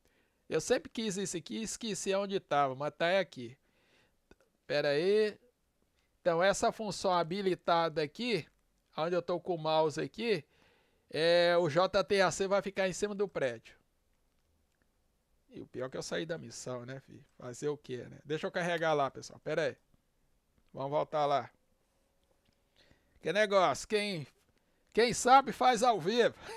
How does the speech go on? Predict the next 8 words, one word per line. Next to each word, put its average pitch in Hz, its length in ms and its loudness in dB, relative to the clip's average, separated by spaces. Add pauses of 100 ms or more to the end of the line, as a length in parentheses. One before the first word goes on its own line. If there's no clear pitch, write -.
(100)
<laughs> - 1300 0
Pera 165 220 2
aí. 170 260 4 (640)
Vamos 160 160 -4
de 202 100 0
novo. 180 380 4 (2750)
Piloto 214 600 6
automático. 240 880 0